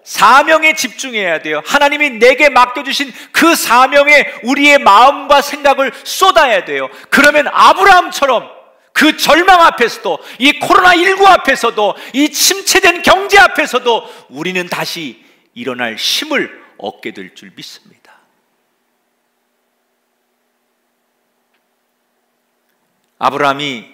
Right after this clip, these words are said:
헤브론 원주민들에게 아내를 묻을 땅을 요청하지요.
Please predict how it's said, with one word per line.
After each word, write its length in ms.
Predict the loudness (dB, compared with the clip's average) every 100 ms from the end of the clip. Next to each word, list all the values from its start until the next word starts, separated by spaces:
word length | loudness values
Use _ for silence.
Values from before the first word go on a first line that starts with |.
| _ _ _ -12
헤브론 280 | -10 -8 -8
원주민들에게 1200 | -8 -10 -14 -16 -12 -10 -10 -10 -12 -12 -20 _ -8
아내를 420 | -6 -6 -10 -12
묻을 400 | -16 -18 -18 -14
땅을 440 | -14 -12 -14 -16
요청하지요. 640 | -20 -20 -20 _ _ _